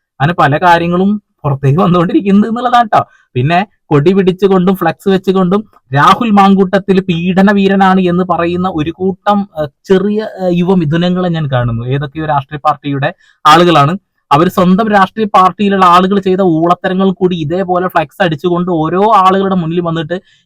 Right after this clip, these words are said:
ഇവനും ഇങ്ങനെ ചെയ്തതാണ് എന്ന് പറയണം കേട്ടോ. ഓക്കെ, വീട്ടിലോട്ട് കിടക്കാം.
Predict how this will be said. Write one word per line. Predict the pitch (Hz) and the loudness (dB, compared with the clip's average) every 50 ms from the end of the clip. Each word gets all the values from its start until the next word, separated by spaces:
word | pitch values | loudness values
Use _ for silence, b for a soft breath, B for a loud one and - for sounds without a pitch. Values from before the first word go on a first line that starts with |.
| _ - | _ -2
ഇവനും | 143 143 135 160 190 202 214 208 196 | -2 0 2 4 4 4 4 4 4
ഇങ്ങനെ | 185 180 180 190 202 | 4 2 2 0 0
ചെയ്തതാണ് | 202 - 180 175 170 185 190 170 175 185 | -2 -2 -2 -4 -2 0 0 0 2 0
എന്ന് | 190 170 160 175 202 190 | 0 -2 -2 -2 -4 -4
പറയണം | - 165 151 147 160 185 202 220 202 160 135 127 | -2 -2 0 0 0 0 0 0 0 0 0 -2
കേട്ടോ. | 123 110 - 113 101 - _ _ _ _ _ _ _ - | -4 -4 -6 -10 -14 -14 _ _ _ _ _ _ _ -6
ഓക്കെ, | 131 - 113 - - _ _ _ _ _ - | -6 -6 -8 -16 -20 _ _ _ _ _ -6
വീട്ടിലോട്ട് | 202 214 226 208 165 - 110 | -4 -4 -4 -6 -8 -8 -10
കിടക്കാം. | 104 - - - - | -14 -16 -18 -20 -20